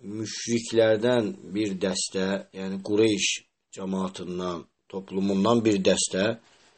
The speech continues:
sahabələrə qarşı və Muhammed sallallahu aleyhi və səlləmə qarşı, e, onların dəvətinin qabağını almaq üçün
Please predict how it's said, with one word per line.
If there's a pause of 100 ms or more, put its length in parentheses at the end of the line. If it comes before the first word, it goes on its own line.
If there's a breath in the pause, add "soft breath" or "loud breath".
(800)
sahabələrə
qarşı (420)
və
Muhammed
sallallahu
aleyhi
və
səlləmə
qarşı, (1400)
e,
onların
dəvətinin
qabağını
almaq
üçün